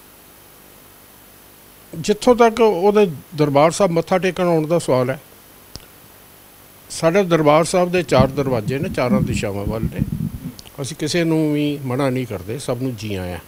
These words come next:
ਸਿਰਫ ਇੱਕੋ ਸ਼ਰਤ ਹੈ ਕਿ ਜੋ ਸਿਧਾਂਤਕ ਤੌਰ 'ਤੇ ਕੋਈ ਗਲਤ ਗੱਲ ਨਾ ਹੋਵੇ। ਮੈਂ ਦੋ ਚੀਜ਼ਾਂ ਦੇ ਵਿੱਚ ਸਮਝਣਾ, ਇੱਕ ਤੇ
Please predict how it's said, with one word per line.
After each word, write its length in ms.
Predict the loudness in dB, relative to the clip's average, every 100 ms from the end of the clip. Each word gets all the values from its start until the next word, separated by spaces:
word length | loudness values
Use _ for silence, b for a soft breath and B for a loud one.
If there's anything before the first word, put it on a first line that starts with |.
| -20 -20 -20 -20 -20 -20 -20 -20 -20 -16
ਸਿਰਫ 320 | -4 -2 -2 -2
ਇੱਕੋ 260 | -4 2 2
ਸ਼ਰਤ 340 | 4 0 0
ਹੈ 100 | -4 -4 -16 -20 -20 -20 -8
ਕਿ 120 | -6
ਜੋ 180 | 0 0 2 0 -4 -10
ਸਿਧਾਂਤਕ 640 | -12 -2 0 0 0 0 2
ਤੌਰ 200 | 4 4
'ਤੇ 180 | 4 0
ਕੋਈ 320 | 0 0 0 -6 -18 -20 -8 -2
ਗਲਤ 220 | -2 -4
ਗੱਲ 240 | -6 -6
ਨਾ 160 | -6 -6
ਹੋਵੇ। 320 | -6 -8 -10 -14 -20 -20 -20 -20 -20 -20 -20 B B B B B B B -20 -20 -20 -20 -20 -20 -20 -20 -20 -20 -20 -20 -20 -20 -20 -20 -20 -20 -20 -14 0
ਮੈਂ 300 | 6 6 6
ਦੋ 320 | 6 6 6
ਚੀਜ਼ਾਂ 340 | 4 2 4
ਦੇ 120 | 4 2
ਵਿੱਚ 260 | 2 0
ਸਮਝਣਾ, 520 | 2 2 2 2 0 0
ਇੱਕ 160 | -4 0
ਤੇ 380 | 2 4 4 0